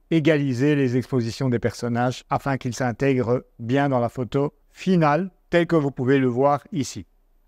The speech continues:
Alors, ça peut être également utile lorsque vous voulez préparer des images pour une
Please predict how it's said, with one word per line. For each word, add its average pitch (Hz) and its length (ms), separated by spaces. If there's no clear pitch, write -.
Alors, 156 260
ça 143 140
peut 226 180
être - 160
également 160 380
utile 185 420
lorsque 165 280
vous 131 260
voulez 147 440
préparer 147 440
des 131 240
images 156 300
pour 135 240
une 143 140